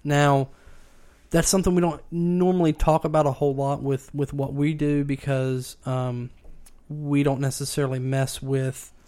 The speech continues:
what should I say, uh, co-, company-specific things, like, other than our, like, Cisco program at Mount West, um, and, you know, the Microsoft option and things like that, but we don't really get into specifics as far as hardware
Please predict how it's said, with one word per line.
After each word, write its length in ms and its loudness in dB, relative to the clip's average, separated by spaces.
what 160 -12
should 160 -8
I 60 -6
say, 340 -8
uh, 520 2
co-, 440 2
company-specific 1040 0
things, 600 -6
like, 200 -6
other 160 -2
than 160 0
our, 80 2
like, 180 -2
Cisco 380 -2
program 420 -2
at 80 -2
Mount 220 -2
West, 420 -4
um, 220 0
and, 340 -6
you 160 0
know, 220 2
the 80 2
Microsoft 680 -2
option 400 -4
and 80 -4
things 220 -4
like 180 -6
that, 260 -4
but 100 -6
we 120 -4
don't 160 -4
really 220 0
get 120 -2
into 480 -2
specifics 640 -4
as 100 -4
far 220 -2
as 80 -4
hardware 640 -4